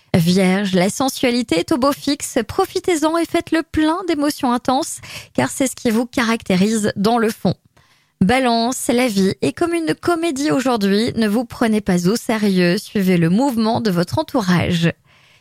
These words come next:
Scorpion, vous devez gérer un peu de tension de votre entourage et cela vous fatigue assez vite.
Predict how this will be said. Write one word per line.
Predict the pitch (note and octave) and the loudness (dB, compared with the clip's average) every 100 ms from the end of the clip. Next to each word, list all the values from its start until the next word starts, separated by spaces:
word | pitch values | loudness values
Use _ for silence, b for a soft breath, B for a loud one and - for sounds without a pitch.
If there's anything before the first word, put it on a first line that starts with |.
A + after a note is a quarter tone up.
| b | b
Scorpion, | - - C#4+ - - B3 A#3+ A#3+ | -6 -2 -2 -2 -2 0 2 0
vous | A#3 | 0
devez | G3+ F#3+ G#3+ | 2 2 2
gérer | G3+ F#3 G3 | 2 2 2
un | G3 | 0
peu | G3+ G#3+ | 0 0
de | G3 | 0
tension | - D#4 - D#4+ E4+ | 0 -4 -2 -2 0
de | E4 | 0
votre | B3 C4+ - | -2 -4 -6
entourage | D#4 D4 A3 A3+ D4 | -4 0 2 0 0
et | C4+ | -2
cela | - C4 A#3+ | 0 -2 -2
vous | C#4 A3 | -2 -2
fatigue | G3 - A#3 G#3 | -4 -4 -4 -4
assez | - A#3 | -2 -4
vite. | F#3 B2+ - | -4 -8 -6